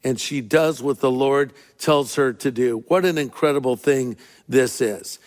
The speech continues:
And then she does ask a legitimate question. "How is this gonna work out? How is this gonna happen?" I love the response of Gabriel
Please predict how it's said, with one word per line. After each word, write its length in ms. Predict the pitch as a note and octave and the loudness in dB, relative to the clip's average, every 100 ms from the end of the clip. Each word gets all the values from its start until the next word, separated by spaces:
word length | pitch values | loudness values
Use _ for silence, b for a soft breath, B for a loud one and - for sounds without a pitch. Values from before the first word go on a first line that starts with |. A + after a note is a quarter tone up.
| b | b
And 160 | - G3+ | -4 -2
then 140 | A#3+ | -2
she 160 | F#3 G3+ | -2 0
does 280 | E3+ E3 C#3+ | 2 2 2
ask 360 | C#3+ C#3 - | 2 0 -2
a 80 | C#3 | 0
legitimate 640 | B2 A#2+ C3+ E3+ D#3+ C#3+ - | 0 0 0 0 0 -2 0
question. 480 | C#3+ C3+ - D#3+ | 2 2 0 -2
"How 240 | C3 B2 C#3+ | 0 0 0
is 100 | C3+ | 0
this 180 | D3 - | -2 -2
gonna 300 | D3 C#3 C3 | -2 -2 -2
work 400 | - C#3 A#2 C#3 | 0 -2 0 0
out? 260 | C3+ D#3 B B | 0 0 B B
How 200 | - D3 | 0 2
is 100 | D3+ | 2
this 160 | D3 C#3+ | 0 0
gonna 260 | - D3 C#3 | 0 0 2
happen?" 500 | C#3+ C#3+ D#3+ E3 C3 B - | 2 2 2 0 -2 B 0
I 80 | C#3 | 2
love 300 | C#3+ D#3 C3+ | 4 2 0
the 80 | |
response 560 | C#3+ D3+ - D#3+ D#3 - | 2 0 2 2 2 2
of 180 | E3 A#2 | 0 2
Gabriel 580 | D#3+ D#3 C3+ D#3 D#3 | 2 2 2 2 2